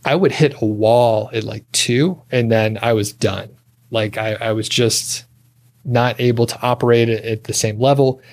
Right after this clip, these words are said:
It would take me to, longer to do, you know, some simple things. And now that I've cut back on my caffeine, so I've a-, I've added it back for people that have listened. I cut out caffeine for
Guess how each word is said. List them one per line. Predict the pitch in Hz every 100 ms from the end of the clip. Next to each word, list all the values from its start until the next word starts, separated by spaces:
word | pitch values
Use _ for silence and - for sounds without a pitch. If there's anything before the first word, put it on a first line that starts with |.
| -
It | -
would | 120
take | - 131
me | 120
to, | 110
longer | 110 117 117 117
to | 110 120
do, | 110 110 110 113
you | -
know, | 110
some | 104 113
simple | 110 156 143 131
things. | 123 113 110 110 - _ _ _ _ _ _ _ -
And | 123 117 117 113 113 -
now | 131 120
that | 120
I've | 107 -
cut | - -
back | 117 104 120 -
on | 131 120
my | 107
caffeine, | - 110 107 120 120 135 131
so | -
I've | 110
a-, | - 120 113
I've | 113
added | 120 127 135
it | -
back | 110 110 -
for | 107
people | - 110 107
that | 113 - _
have | - 123
listened. | 113 117 - 113 107 - - - -
I |
cut | 117 147
out | 139 120
caffeine | - 123 120 135 131
for | 117 107 110